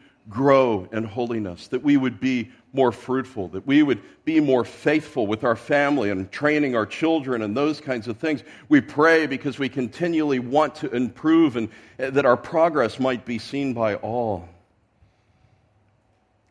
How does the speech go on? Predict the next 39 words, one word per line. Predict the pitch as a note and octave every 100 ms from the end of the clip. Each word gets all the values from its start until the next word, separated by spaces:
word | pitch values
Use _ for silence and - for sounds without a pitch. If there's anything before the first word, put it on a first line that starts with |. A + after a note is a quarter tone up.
| _ _ _ -
Like | G2+
Jesus | A2+ G#2+ G2+
says | - A#2 G#2+
in | G#2+
the | G2
Sermon | - A2 G#2+
on | G#2
the |
Mount, | G#2 A2 G#2 -
"Seek | - - D3 C#3+ -
first | - - C3+ C3+ G#2+ - - _ _ _ _
the | G#2+
kingdom | - C#3+ B2+ A#2+
of | A2+
heaven, | - A#2+ A2+ G#2+
and | G2+
all | A2 A2
these | G#2 G#2 G2
things | A2+ G2 F#2
will | G2
be | F#2 F#2
added | F#2+ F#2 F#2
to |
you." | F#2 F#2+ F#2 E2+ _ _ _
In | C#3+
other | E3 D#3
words, | C3 - _ _
seek | - - - - G3+ A#3+ - _
to | -
glorify | F3 F3+ G#3+ A3+ - G3 F#3
God | F#3 F3 G3+ B3 A3
and | F3
to | D#3+
give | D#3 F#3+
your | D#3+ E3+
life | E3 E3+ A3+ A#3+ -
completely | F#3 E3+ D3+ G#3+ G3+ A3
to | - F#3
him, | D3 F3+ A3+ A3